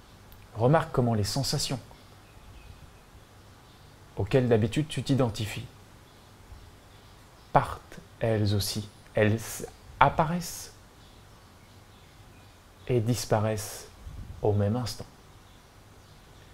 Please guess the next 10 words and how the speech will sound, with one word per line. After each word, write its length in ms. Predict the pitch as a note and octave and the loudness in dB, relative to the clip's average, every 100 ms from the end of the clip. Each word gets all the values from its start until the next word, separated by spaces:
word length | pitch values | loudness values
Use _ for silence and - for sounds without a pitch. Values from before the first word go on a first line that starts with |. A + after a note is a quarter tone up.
| - - | -16 0
Remarque 520 | G#2+ G#2+ A2 - - | 2 4 2 -2 -4
la 80 | B2 | 0
façon 400 | A#2+ G#2+ - A#2+ | 2 0 -2 -2
dont 180 | A2 G#2 | 0 0
elles 260 | A#2 G#2 G2+ A#2 | 2 2 2 0
a-, 160 | A2+ - - | -2 -4 -8
elles 180 | A2+ | -4
disparaissent. 720 | G2+ G2+ - G#2+ - - - - - - - - - - - - - - - - - - - - - - - - - - | -2 -4 -4 -6 -6 -10 -14 -18 -20 -20 -20 -20 -20 -20 -20 -20 -20 -20 -20 -20 -14 -12 -12 -14 -18 -20 -20 -20 -20 -16
Très 160 | - | -12
bien. 140 | G2 | -10